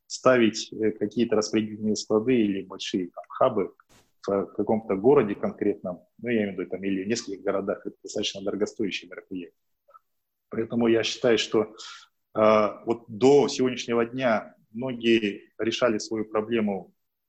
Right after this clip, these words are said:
через, э, э, размещение хабов, раз-, через размещение складов.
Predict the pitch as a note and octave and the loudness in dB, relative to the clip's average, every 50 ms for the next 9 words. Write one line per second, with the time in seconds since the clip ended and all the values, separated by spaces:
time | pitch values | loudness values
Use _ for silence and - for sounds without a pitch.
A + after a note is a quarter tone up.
0 | _ _ _ _ _ _ _ - - - - - B2+ G#2+ G#2 G2 - - - - | _ _ _ _ _ _ _ -20 -16 -8 -2 0 2 2 2 0 -2 -4 -6 -4
1 | - G#2+ G2+ G2+ G2 G2 G2 F#2+ F#2 F2+ - - _ _ _ _ _ _ _ _ | -2 0 0 2 2 0 0 -2 -4 -8 -10 -16 _ _ _ _ _ _ _ _
2 | - - - - G1+ G1+ G1+ G1+ G1+ G1+ G1+ G1+ - - - - - G1+ - - | -16 -12 -10 -8 -6 -6 -6 -6 -8 -8 -8 -10 -10 -12 -12 -14 -12 -8 -2 0
3 | G#2+ G#2+ A2+ A#2+ A#2 - - B2 A#2 G#2+ G#2 G2 F#2 - - E3 F3+ F3+ D3+ C3 | 0 0 2 0 0 2 2 2 4 4 2 2 0 2 4 4 4 4 4 0
4 | - - - G#2 G#2 - - - A2 G#2+ G#2+ A2+ A2+ - - A2+ G#2+ G2+ - - | 0 0 -4 -4 -4 -6 -8 -6 -4 -4 -4 -4 -4 -4 -2 -2 -2 -4 -4 -4
5 | - A2 A2+ B2+ D#3 E3 E3 | -4 -2 0 0 0 -2 -2